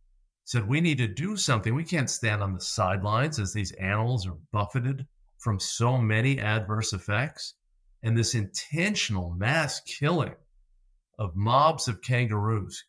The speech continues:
communities, families of kangaroos, for export from Australia, for athletic shoes,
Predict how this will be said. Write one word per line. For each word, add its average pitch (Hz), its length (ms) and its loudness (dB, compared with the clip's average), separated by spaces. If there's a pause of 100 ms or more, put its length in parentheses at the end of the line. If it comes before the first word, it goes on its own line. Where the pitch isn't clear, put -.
(140)
communities, 120 880 0 (280)
families 147 840 0 (240)
of 113 140 -2
kangaroos, 104 760 0 (520)
for - 300 -6
export 147 600 0
from 117 220 2
Australia, 123 800 0 (920)
for 123 360 0 (260)
athletic 120 680 2
shoes, - 580 -6